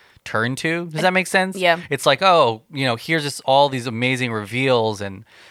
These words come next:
Speaker 1: conversations between characters and great actors, and then we'll just have a, a giant fight
Speaker 2: Mm-hmm.
Speaker 1: for thirty, forty minutes or something like that."
Speaker 2: Yeah.
Speaker 1: So I hope there's a little bit of,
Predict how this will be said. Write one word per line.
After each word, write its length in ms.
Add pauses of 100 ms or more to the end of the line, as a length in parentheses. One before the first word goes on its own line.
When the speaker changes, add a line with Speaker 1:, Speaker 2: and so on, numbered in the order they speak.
(160)
Speaker 1:
conversations 800
between 280
characters 540
and 80
great 180
actors, 800
and 320
then 800
we'll 140
just 140
have 160
a, 80 (140)
a 60
giant 340
fight 340 (120)
Speaker 2:
Mm-hmm. 360 (200)
Speaker 1:
for 280 (300)
thirty, 320
forty 280
minutes 340
or 60
something 320
like 160
that." 240 (100)
Speaker 2:
Yeah. 280
Speaker 1:
So 100
I 40
hope 200
there's 160
a 80
little 320
bit 300
of, 680